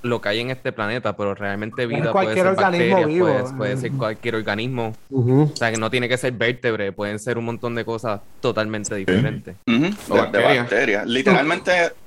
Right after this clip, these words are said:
Speaker 4: lo que nosotros estamos buscando no son ni animales ni nada, estamos buscando bacterias. Pues es lo más probable que vamos a conseguir es bacterias. Y la parte de Europa, que está súper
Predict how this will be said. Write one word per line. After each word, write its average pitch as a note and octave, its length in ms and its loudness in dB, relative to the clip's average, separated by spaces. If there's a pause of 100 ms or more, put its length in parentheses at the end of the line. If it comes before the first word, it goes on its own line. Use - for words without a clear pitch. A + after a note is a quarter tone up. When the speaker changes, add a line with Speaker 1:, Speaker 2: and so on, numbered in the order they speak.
Speaker 4:
lo B2+ 140 2
que B2 80 0
nosotros B2 320 0
estamos D3+ 260 4
buscando C#3+ 400 0
no G2+ 140 2
son B2 260 0
ni C3 80 4
animales A#2 440 2
ni G#2 80 -4
nada, G#2+ 160 4
estamos G2 240 0
buscando A2 360 0
bacterias. F#2 480 2 (200)
Pues F2 180 2
es A2 60 -2
lo A#2 160 2
más A#2+ 240 0
probable A2+ 400 4
que G#2+ 80 -4
vamos A2+ 260 2
a A2 100 2
conseguir G2+ 480 0
es G#2 180 0
bacterias. F#2 600 0 (460)
Y G2+ 480 4
la G2 180 2
parte G2+ 340 0
de C3 440 4
Europa, B2 500 2
que E2+ 60 -4
está - 260 -4
súper A#2+ 840 2